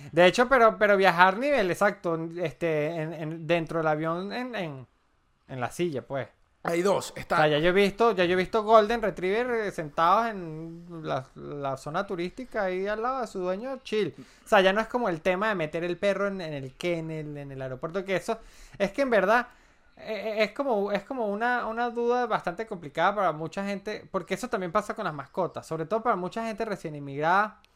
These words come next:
Speaker 1: que es como que comprarse una mascota o adoptar una mascota también es un compromiso complicado, porque uno recién emigrado tampoco sabe cuánto tiempo va a estar en un sitio, de pronto uno no sabe si tiene que saltar a otro país, y tener un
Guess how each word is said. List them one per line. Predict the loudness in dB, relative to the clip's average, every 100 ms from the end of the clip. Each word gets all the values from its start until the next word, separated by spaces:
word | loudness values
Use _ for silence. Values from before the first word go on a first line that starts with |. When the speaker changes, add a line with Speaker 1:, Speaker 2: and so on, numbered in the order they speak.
| _ _ _ _ _
Speaker 1:
que | -4
es | -2
como | -2 -4 -4
que | -4 -6 -8 -14 _
comprarse | -4 0 2 0 -2
una | -4
mascota | -4 -2 0 0 0
o | 0
adoptar | 0 -2 -4
una | -2
mascota | -4 -4 -6 -8
también | -8 -8 -8
es |
un | -8
compromiso | -8 -6 -6 -8 -10 -10
complicado, | -10 -10 -4 4 8 6 2 _ _ _ _
porque | -2 0 -2 -4 0 0 0 -2 -6 -4
uno | 0 2 2 2
recién | -2 -2 -6
emigrado | -4 0 2 2
tampoco | -2 -8 -6
sabe | -6 -4
cuánto | -6 -8
tiempo | -8 -4
va |
a | -4
estar | -4
en | -8
un | -10
sitio, | -6 -6 -4 -8
de | -8
pronto | -12 -12
uno |
no | -10 -10
sabe | -10
si | -10
tiene | -10 -10
que | -8
saltar | -10 -6 -6
a |
otro | -6 -6
país, | -6 -4
y | -6
tener | -4 -2 0
un | -2